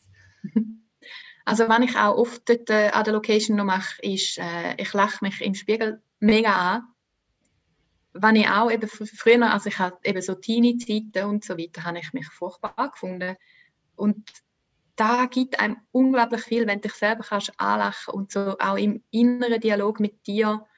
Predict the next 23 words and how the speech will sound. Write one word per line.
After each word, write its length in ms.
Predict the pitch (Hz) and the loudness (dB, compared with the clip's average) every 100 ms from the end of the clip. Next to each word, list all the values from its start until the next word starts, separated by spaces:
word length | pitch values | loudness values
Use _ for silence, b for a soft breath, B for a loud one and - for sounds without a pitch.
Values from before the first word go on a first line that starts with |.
| b b | b b
selber 580 | _ - 190 208 208 196 | _ -2 0 0 -2 -2
wohlwollend 760 | 180 202 208 202 202 202 214 214 | 0 2 2 0 -2 0 -2 -2
bist. 340 | - - - - _ _ _ _ _ _ _ - | -10 -10 -14 -18 _ _ _ _ _ _ _ -4
Das 160 | 190 | -2
hilft 400 | 190 185 180 - | -2 -4 -6 -10
auch 160 | 175 175 | -8 -8
wahnsinnig. 580 | 175 180 185 - 196 - _ _ _ _ _ _ _ _ _ _ _ _ - | -8 -10 -12 -14 -14 -18 _ _ _ _ _ _ _ _ _ _ _ _ 2
Und 300 | 254 320 294 | 6 6 6
natürlich 760 | 240 240 - 226 214 214 - | 2 0 0 2 2 0 -2
irgendwie, 480 | 214 214 202 196 196 - | 0 2 2 0 -2 -6
ich 140 | 220 | -6
find's 260 | - 262 - | -2 -2 0
auch 160 | 214 | -4
gut, 380 | 220 214 214 - | 2 2 0 0
um 120 | 220 | 0
schon 300 | 208 214 196 - | 0 -2 -4 -2
ab 220 | - - | -2 0
dem 160 | 220 214 | -2 0
Moment, 360 | 208 208 226 | 0 0 -2
wo 60 | 214 | -2
ich 220 | 208 208 | -2 -2
dort 260 | 226 233 - | -2 -2 0
bin 300 | 214 214 | -2 -2